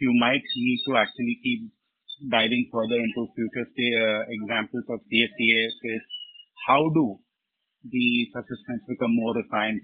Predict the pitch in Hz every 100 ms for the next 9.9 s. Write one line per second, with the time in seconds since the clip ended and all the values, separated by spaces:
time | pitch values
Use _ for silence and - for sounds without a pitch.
0 | - 113 117 110 110 110 107 113 107 104
1 | 104 - 113 107 117 117 120 117 117 107
2 | 101 104 104 104 101 - _ _ _ _
3 | 107 110 135 - 117 113 123 117 117 -
4 | _ 117 113 113 110 - 113 - 117 107
5 | 98 - 110 110 107 - _ _ _ _
6 | - _ 135 120 123 123 117 113 113 107
7 | 110 120 117 113 107 - 113 113 110 104
8 | - 110 104 101 98 104 113 101 92 104
9 | 110 101 120 117 110 107 - 131